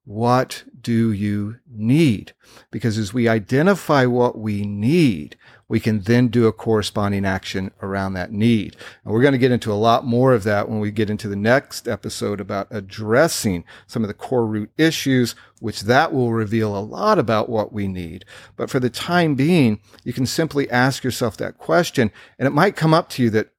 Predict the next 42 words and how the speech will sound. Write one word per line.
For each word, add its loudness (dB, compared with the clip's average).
"I -12
need -4
to -2
feel -2
safe. 0
I -2
don't 0
feel -2
safe." -2
And -2
then 4
you 2
can -2
determine, 2
like, -2
what's -2
one 0
action 0
that -2
I 0
can -6
do -4
to -12
feel -8
more -10
safe? 0
You -2
may 4
say, 2
"I 4
need 2
to -2
feel 2
like 0
my -2
voice 0
is -4
being -2
heard." -4
Like, -14
what's -2
one 0